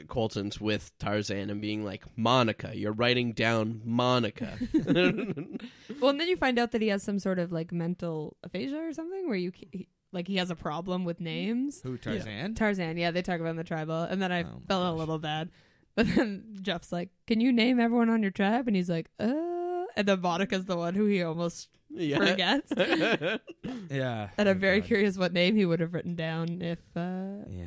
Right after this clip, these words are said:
Speaker 2: if they hadn't done
Speaker 3: God.
Speaker 2: that recap for him.
Speaker 1: Oh, too good.
Speaker 3: Tarzan. Um, uh, but yeah, Colton starts feeling bad. A lot of people see this as a quit.
Speaker 1: Uh,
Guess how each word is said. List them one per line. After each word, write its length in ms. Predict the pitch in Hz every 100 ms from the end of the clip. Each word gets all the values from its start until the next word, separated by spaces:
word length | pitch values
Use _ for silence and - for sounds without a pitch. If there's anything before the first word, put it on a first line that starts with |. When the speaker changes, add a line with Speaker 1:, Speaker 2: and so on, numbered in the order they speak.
| 87
Speaker 2:
if 180 | 175 -
they 120 | 180
hadn't 280 | 180 175 180
done 160 | 175
Speaker 3:
God. 140 | 185 185
Speaker 2:
that 40 |
recap 460 | 175 277 202 160 -
for 220 | - 202 170
him. 100 | -
Speaker 1:
Oh, 60 | - -
too 160 | - 98 -
good. 280 | 101 95 -
Speaker 3:
Tarzan. 680 | 95 90 92 113 131 76 - _ _ -
Um, 460 | 113 135 135 131 123 -
uh, 680 | 110 110 107 101 101 104 101 95
but 180 | 120 127
yeah, 200 | 151 147
Colton 760 | - 139 135 143 139 131 120 - _ _ _ _ _ _
starts 380 | _ 117 113 -
feeling 800 | - - 117 117 117 113 113 110
bad. 520 | - 104 104 107 110 95 - - _ _ _ _ _ _ _
A 140 | 131 151
lot 580 | 151 123 139 151 147 165
of 60 |
people 260 | 170 160 165
see 220 | - 151
this 180 | 143 131
as 140 | 123
a 40 | 110
quit. 340 | - 123 85 _ _ _ _ _ _ _ _ _ -
Speaker 1:
Uh, 480 | 120 117 117 117